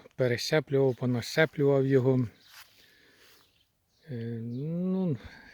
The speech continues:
Не транспортабельний сорт, але має неймовірний смак і дуже соковитий. Ну і ранньою, можна вважати його раннього терміну дозрівання.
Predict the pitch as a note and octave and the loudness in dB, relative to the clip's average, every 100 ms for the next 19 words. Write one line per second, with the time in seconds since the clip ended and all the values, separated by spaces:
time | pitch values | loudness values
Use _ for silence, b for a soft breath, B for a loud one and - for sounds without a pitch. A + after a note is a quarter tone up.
0 | B B C#3 D#3 - D#3 C3 C#3 B2+ G3 | B B 2 2 2 0 0 -2 0 0
1 | D#3+ E3 D#3+ D3 - D#3 D3 - - B | 2 4 4 2 2 2 2 -4 -18 B
2 | B - - D#3 C3 B2+ A#2+ b b b | B -20 0 4 6 4 2 b b b
3 | b _ B2+ C3 C#3 C3+ B2 G#2+ B B | b _ -2 2 4 4 4 0 B B
4 | B B _ _ _ - C3 C3 C3+ C#3 | B B _ _ _ 0 4 8 8 8
5 | D3 C3+ C3+ - B2+ A#2 - - - - | 8 6 2 0 -2 -2 -6 -18 -20 -8
6 | A#2+ C3 C#3 C#3 - C3 - A#2 G#2+ - | -2 2 4 2 2 -4 0 0 0 -4
7 | A2 - _ _ _ _ - b b b | -12 -14 _ _ _ _ -20 b b b
8 | b b b b b b _ - D3 D#3+ | b b b b b b _ 0 2 4
9 | E3+ E3+ E3 D#3+ D#3+ D3+ D#3 D#3 D3+ D3 | 4 4 2 2 2 2 4 4 2 2
10 | D3+ D3 D3+ D3+ D3+ D3+ D#3 D3 D3 D3+ | 0 2 2 2 4 4 4 4 4 4
11 | D3+ D3 D3 - D3+ D3 D3 C3+ C#3+ C3+ | 4 2 0 2 2 2 2 2 2 4
12 | D#3 D#3+ C#3+ A2 G2+ | 2 4 2 0 -4